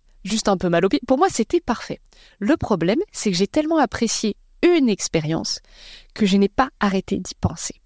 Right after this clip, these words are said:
Et quand je suis rentrée en France, et que du coup, après, c'était, on rentrait dans l'hiver et tout ça, je me suis retrouvée à rechercher des soirées techno pour retrouver cette sensation-là. Je me suis dit, « Merde »,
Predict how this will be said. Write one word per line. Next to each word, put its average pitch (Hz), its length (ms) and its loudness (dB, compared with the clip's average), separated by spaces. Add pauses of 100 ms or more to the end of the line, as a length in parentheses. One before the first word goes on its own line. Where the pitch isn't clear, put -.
(640)
Et 226 260 4
quand 233 120 2
je 226 80 2
suis 220 120 0
rentrée 196 300 -2
en 202 40 0
France, - 440 -8 (100)
et 214 100 4
que 214 120 2
du 202 160 0
coup, 254 140 2
après, 208 260 0
c'était, 165 420 -2
on 147 220 -4
rentrait 170 260 0
dans 170 120 0
l'hiver 170 400 2
et 165 60 0
tout - 120 -10
ça, 240 180 -2 (720)
je 196 180 2
me 214 100 2
suis 220 160 0
retrouvée 262 440 2
à 220 80 4
rechercher 262 440 0
des 240 120 0
soirées 208 260 0
techno 254 300 0
pour 202 200 -4
retrouver 247 300 0
cette 226 180 -2
sensation-là. 180 520 -6 (640)
Je 190 100 2
me 226 60 4
suis 233 160 -4
dit, « 254 100 2
Merde », 220 300 4